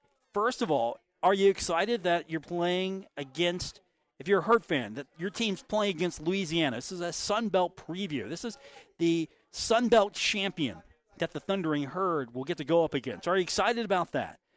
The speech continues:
Are you also excited about the venue, Mercedes-Benz Superdome, going to New Orleans? Are you excited about the destination?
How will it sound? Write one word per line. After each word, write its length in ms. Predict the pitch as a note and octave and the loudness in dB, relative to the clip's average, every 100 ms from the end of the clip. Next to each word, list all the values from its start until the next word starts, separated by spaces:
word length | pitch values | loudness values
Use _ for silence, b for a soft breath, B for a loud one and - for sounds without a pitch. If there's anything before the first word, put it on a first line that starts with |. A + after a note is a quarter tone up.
| _ _ - | _ _ 0
Are 160 | F#3 G3 | 2 2
you 200 | G3 G#3 | 2 2
also 500 | G3+ B3 C4 A#3 F#3+ | 2 2 4 4 4
excited 680 | - - E3 F#3 F#3+ F#3 - | 0 -4 -2 2 4 2 0
about 560 | D3+ C#3 D3 D3 D3+ - _ _ _ _ _ _ | -4 0 -2 0 -2 -4 _ _ _ _ _ _
the 140 | D3 B2 | 0 2
venue, 520 | D3 E3 D#3+ E3 E3 | 0 2 4 4 2
Mercedes-Benz 1160 | B2+ C3 C#3 - F#3 F3+ F3 B2+ D#3 D#3 - - _ _ _ _ - | -4 -4 -4 -2 -2 -2 -2 0 0 0 -6 -8 _ _ _ _ -4
Superdome, 280 | D#4+ D#3+ E3+ | -2 -4 -4
going 260 | E3+ F3+ F3+ | -4 -2 -2
to 80 | F3 | 2
New 160 | E3+ | 4
Orleans? 500 | D3+ E3 D#3+ D#3+ E3 | 6 4 4 0 -4
Are 80 | C3+ | 0
you 120 | F3 | 2
excited 420 | E3 - F3+ G3 | 2 2 2 2
about 300 | E3+ F3 E3 b b - | 2 2 0 b b -4
the 80 | C3+ | 0
destination? 880 | E3 D#3 - D3+ D#3 - D#3+ D#3+ | 2 2 2 2 0 -2 -6 -8